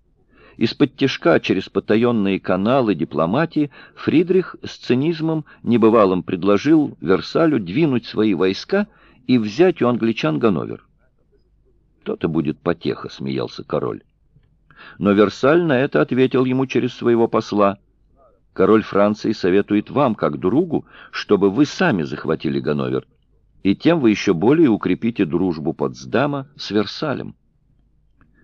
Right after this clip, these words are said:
Париж еще не знал, что Берлин вот-вот заполучит субсидии от Англии, и Фридрих, как хороший актер, вдруг разыграл перед послом Франции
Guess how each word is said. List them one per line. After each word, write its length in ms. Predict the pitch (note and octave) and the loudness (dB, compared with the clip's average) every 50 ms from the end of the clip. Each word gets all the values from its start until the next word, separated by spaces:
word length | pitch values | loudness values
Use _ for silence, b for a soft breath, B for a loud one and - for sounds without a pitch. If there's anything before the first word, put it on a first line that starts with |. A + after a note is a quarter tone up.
| _ _ | _ _
Париж 320 | - D#2+ E2+ F#2+ G2 - - | -4 -2 0 0 -2 -4 -6
еще 180 | F2+ - - | -8 -6 -6
не 140 | F#2 F#2+ F#2 | -4 -4 -4
знал, 380 | E2 D#2+ F#2+ G2 F#2 D#2 C#2 - B B B B | -4 -4 0 0 0 0 0 -4 B B B B
что 240 | B - - - F#2 | B -6 -2 -2 0
Берлин 480 | E2 G2 G2 F#2 G2+ A2 B2+ B2+ A2+ F2 | 2 2 2 2 2 0 0 0 0 0
вот-вот 420 | E2 A2 G#2+ - G2+ A2+ A#2 G2 | 0 0 0 0 0 0 0 0
заполучит 600 | F2 G2 - - G#2+ G#2 A2 A2+ A2 - G#2+ - | 0 -2 0 2 2 2 2 2 0 -2 -4 -6
субсидии 720 | - - - A#2 G#2+ - - - C#3+ C#3 A#2+ E2 D#2+ D2+ C#2+ | -4 -2 -2 -2 -2 -4 -6 -2 -2 -2 0 0 0 0 -2
от 300 | - - E2 E2 - - | -2 -2 -4 -4 0 0
Англии, 500 | F#2 D#2+ C#2+ C#2 - C2+ C2+ C2+ - _ _ _ _ _ _ _ _ _ _ | 0 0 0 -2 -4 -4 -6 -6 -6 _ _ _ _ _ _ _ _ _ _
и 120 | - D#2+ D#2+ | -4 -4 -4
Фридрих, 540 | - - E2+ A#2+ C3 A2 G2 F2 D#2+ - - B B B B B | -2 -2 -2 -2 0 0 0 -2 -2 -4 -8 B B B B B
как 180 | - F2+ - | -2 -2 -2
хороший 460 | - - G2 F#2 G#2+ G2+ - - F#2 E2+ | -2 0 2 2 2 2 2 0 0 0
актер, 420 | E2 - - - B2+ C#3+ C#3 G2+ | 0 -2 -4 -4 -2 0 0 -2
вдруг 380 | E2+ C#2+ E2+ G#2 A2+ A2+ - - | -2 -2 -2 -2 -2 -2 -4 -8
разыграл 640 | - D#2+ G2 F2+ - G2+ F#2+ F2+ F2+ G2 F2+ D2+ | -4 -2 -2 0 0 -2 -2 -2 -2 0 -2 -2
перед 280 | - - D2+ C#2+ - - | -4 -6 -6 -6 -6 -6
послом 380 | D2+ D2 - - D2 D#2 C#2+ | -8 -8 -6 -4 -6 -6 -6
Франции 580 | - - - A#2 C3+ B2+ A#2 - - G#2+ G2+ | -6 -6 -4 -4 -4 -4 -6 -6 -6 -6 -6